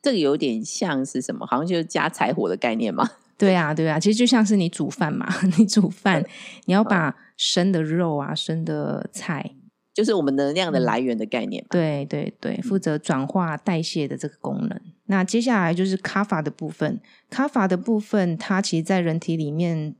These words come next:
Speaker 2: 主要的负责就是 structure，就是结构。
Speaker 1: 我可以理解成是细胞的概念啊，最小就是细胞，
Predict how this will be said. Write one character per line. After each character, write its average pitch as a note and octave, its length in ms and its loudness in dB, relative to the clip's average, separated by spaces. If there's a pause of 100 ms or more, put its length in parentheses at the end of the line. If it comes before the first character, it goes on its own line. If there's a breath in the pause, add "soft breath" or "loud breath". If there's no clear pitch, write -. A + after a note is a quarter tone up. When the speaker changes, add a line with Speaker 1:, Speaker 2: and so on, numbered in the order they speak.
(100)
Speaker 2:
主 C#3+ 160 -4
要 E3+ 180 0
的 D3 160 -4
负 E3 160 -4
责 F2+ 240 -4
就 - 140 -6
是 - 280 -2 (200 loud breath)
structure， - 640 -2
就 - 120 -10
是 D3+ 160 -8
结 C#3+ 300 -6
构。 D3+ 320 -4 (160)
Speaker 1:
我 F#3+ 60 -6
可 C#4 120 0
以 B3 40 4
理 G3 160 2
解 E3 140 4
成 C#3 200 0
是 F3+ 140 -2
细 F3 300 -6
胞 C3+ 240 0
的 B2+ 80 0
概 C3 200 -2
念 A#2 240 -2
啊， A#2+ 80 -6
最 A#3+ 140 2
小 C3 200 -2
就 A#2 80 -2
是 C#3 80 -2
细 C3+ 280 -4
胞， A#2 380 -2